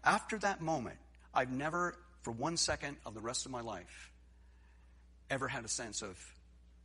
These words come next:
life is futile, life is gloomy, there's no reason to be here. God delivered me in that, uh, moment. I realized that if it wouldn't have been for the touch of God healing me, I would have died. If it wouldn't have been for,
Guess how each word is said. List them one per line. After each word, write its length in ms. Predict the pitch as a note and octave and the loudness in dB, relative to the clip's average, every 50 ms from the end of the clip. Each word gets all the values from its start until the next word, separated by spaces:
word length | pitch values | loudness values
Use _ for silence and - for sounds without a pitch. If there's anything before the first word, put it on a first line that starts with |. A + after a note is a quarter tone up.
| - - - - - - - - - | -20 -20 -20 -20 -20 -20 -20 -12 -6
life 240 | A#2 A#2+ A2+ G#2 - | -4 -4 -4 -4 -6
is 100 | G2 - | -8 -8
futile, 480 | - B2+ A2+ G#2+ - - - - - - - - - - - | -6 -6 -6 -6 -8 -10 -14 -14 -16 -18 -20 -20 -20 -18 -12
life 240 | G#2+ G#2 G#2+ G#2+ - | -10 -8 -8 -8 -8
is 100 | G2+ F#2 | -10 -12
gloomy, 480 | - - G2 G2+ G2+ G2+ - - - - - - - - - - - - - | -12 -14 -12 -12 -12 -12 -14 -16 -18 -20 -20 -20 -20 -20 -20 -20 -18 -10 -8
there's 180 | B2 A#2+ A2 | -6 -4 -4
no 80 | B2 A2+ | -4 -6
reason 400 | G2+ G#2+ A2 G#2+ G#2+ G2+ G2+ G2 | -6 -6 -6 -6 -6 -6 -8 -10
to 60 | F2+ | -10
be 160 | F#2 G2 G2 | -10 -10 -12
here. 160 | F#2+ F#2+ - - - | -12 -14 -16 -12 -6
God 260 | B2 B2+ C#3 E3 D#3 B2 | -4 -4 -2 -2 -4 -4
delivered 520 | C#3+ A#2+ A#2 A#2 C3+ E3 F3 D3 C3+ A2 | -6 -8 -8 -6 -6 -6 -6 -6 -6 -8
me 240 | G2 F2+ F2 E2+ - - | -8 -10 -12 -14 -14 -12
in 180 | - A2 G2 F#2+ | -12 -10 -10 -10
that, 240 | F2+ - - - - - - - | -10 -12 -14 -16 -18 -20 -20 -18
uh, 40 | - - - | -18 -14 -10
moment. 380 | B2 A2+ A#2+ A#2+ G#2 E2 - - - - - - - - - - - - - | -8 -6 -6 -6 -6 -10 -12 -16 -20 -20 -20 -20 -18 -16 -14 -14 -6 0 2
I 100 | B2+ C#3 | 2 2
realized 480 | C3+ D3+ F3 E3 C#3+ B2+ C3+ B2+ - | 4 4 4 4 4 2 2 4 4
that 200 | C3 A#2 - - - - - | 4 4 4 2 -6 -8 0
if 140 | - D3 C#3 D#3+ | 2 2 2 2
it 80 | D3+ | 2
wouldn't 200 | D#3 G3 G#3 F3+ | 2 2 2 4
have 60 | E3 | 4
been 140 | D3+ E3+ E3+ | 4 4 4
for 120 | - D#3+ C3+ | 4 0 0
the 80 | B2 | 2
touch 280 | - - E3+ D#3+ - - | 4 4 4 4 4 0
of 80 | C#3 | 0
God 260 | B2 C#3 C#3+ C#3+ C3 A2+ | 2 2 2 2 0 -2
healing 380 | - - E3 F#3+ G3 D3+ A#2 G#2 | -4 -4 -2 0 0 0 0 0
me, 160 | G#2+ A2+ A2+ - - | -2 -2 -2 -2 -2
I 100 | C#3 D3 | -2 0
would 120 | C#3+ C3+ | -2 -2
have 80 | B2+ A#2+ | -2 -2
died. 120 | - - | -2 -2
If 100 | D#3+ - | -2 -2
it 60 | D#3 | -2
wouldn't 200 | D3+ G3+ G3 E3 | 0 0 0 0
have 80 | D#3 E3 | 0 0
been 80 | D#3+ D#3 | 0 0
for, 280 | - C#3 B2 B2 A#2 | 0 0 0 -2 -4